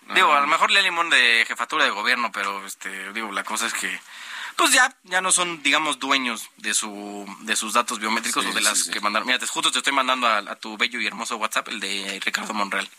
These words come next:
Speaker 1: A ver, déjame lo ver.
Speaker 2: Échale, échale
Speaker 1: Oye,
Speaker 2: una guachada.
Speaker 1: dime una cosa, ¿no es esta misma aplicación o, o esta misma empresa la que hizo hace años, hace, no sé, cuatro o cinco años, una en donde podías, eh, verte tú envejecido?
Speaker 2: No, no, no, esta es otra.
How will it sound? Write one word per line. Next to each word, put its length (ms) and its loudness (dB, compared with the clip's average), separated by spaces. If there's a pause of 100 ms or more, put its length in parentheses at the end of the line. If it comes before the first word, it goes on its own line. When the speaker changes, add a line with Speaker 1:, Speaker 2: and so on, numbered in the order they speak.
(140)
Speaker 1:
A 100 -2
ver, 160 -4
déjame 340 -2
lo 100 -6
ver. 160 -4
Speaker 2:
Échale, 260 0
échale 180 -2
Speaker 1:
Oye, 60 2
Speaker 2:
una 120 2
guachada. 420 -2
Speaker 1:
dime 160 -6
una 100 -2
cosa, 220 4
¿no 220 0
es 160 6
esta 200 -4
misma 240 -2
aplicación 720 0
o, 240 -10
o 120 -6
esta 140 -4
misma 220 -2
empresa 540 2 (160)
la 180 -2
que 120 -2
hizo 240 2
hace 240 4
años, 400 -2 (460)
hace, 180 -2
no 100 -4
sé, 180 2
cuatro 260 0
o 40 2
cinco 240 0
años, 220 0
una 380 0
en 300 -4
donde 420 -2
podías, 760 2
eh, 300 2
verte 460 0
tú 320 -2
envejecido? 920 0 (680)
Speaker 2:
No, 260 4 (140)
no, 300 4
no, 100 -2
esta 120 -2
es 80 -4
otra. 240 -4